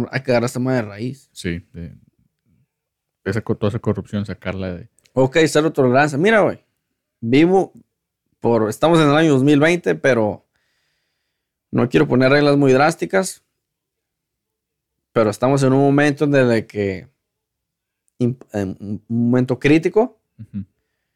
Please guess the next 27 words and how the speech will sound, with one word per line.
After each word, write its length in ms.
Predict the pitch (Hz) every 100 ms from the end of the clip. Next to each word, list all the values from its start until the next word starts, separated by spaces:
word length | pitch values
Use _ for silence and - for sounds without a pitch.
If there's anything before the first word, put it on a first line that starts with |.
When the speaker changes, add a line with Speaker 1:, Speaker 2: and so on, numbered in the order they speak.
| _ _
Speaker 1:
de 280 | - 123 113
que 120 | -
yo 180 | 110 117
creo 280 | 131 151 160
que 440 | 147 131 113 85 _
el 140 | 101
que 100 | -
esté 180 | - -
haciendo 320 | - 156 151
corrupción, 760 | 135 110 98 - 160 214 285 - _ _ _ _ _ _ _ _ _ _ _ _ -
am, 760 | 104 104 101 98 95 95 82 _ _ _ _ _ _
y 220 | 104 104
yo 160 | 110 117
no 420 | 131 131 127 120
diría 300 | 110 107 117
nada 260 | 120 123 127
si 120 | 127
lo 120 | 101
linchan. 460 | 98 98 98 - 131 _ _ _ _ _ _ _ _ _ _ _ - - _ _ _ _
Speaker 2:
Por 160 | _ 101
ejemplo. 440 | 107 101 98 110 110 _ _ _ _ _ _
Speaker 1:
Es 120 | 117
que 60 | -
Speaker 2:
Por 60 |
Speaker 1:
sí. 80 | 98 165
Speaker 2:
ejemplo, 300 | 151 110 98
eh. 120 | 104